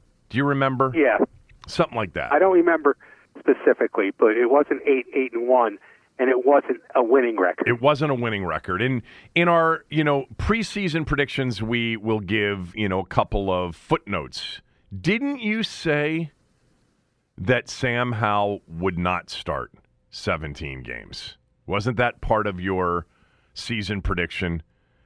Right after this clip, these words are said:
Speaker 1: that Jacoby Brissett would end up starting games?
Speaker 2: Well, I made up two predictions. I made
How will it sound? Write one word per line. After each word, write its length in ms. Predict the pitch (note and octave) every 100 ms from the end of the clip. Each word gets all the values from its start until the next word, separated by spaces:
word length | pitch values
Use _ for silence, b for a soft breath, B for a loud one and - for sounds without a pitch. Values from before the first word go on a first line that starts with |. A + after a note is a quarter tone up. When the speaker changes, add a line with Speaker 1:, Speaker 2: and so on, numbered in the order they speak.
| -
Speaker 1:
that 140 | F#2+
Jacoby 460 | - G2+ A#2+ A2 A2
Brissett 440 | F#2 F2+ - F#2
would 160 | F#2 F2
end 160 | E2+ E2
up 100 | -
starting 440 | - F2 E2 D#2+
games? 500 | D#2 D2+ D#2 - - _ _ _ _ _ _ _ _ _ _ -
Speaker 2:
Well, 140 | F4
I 80 | F#3+
made 260 | A#3 C4
up 120 | A#3 - -
two 100 | A#3
predictions. 600 | - C3 A#2+ - - F2 D#3
I 80 | C#3+
made 180 | F#3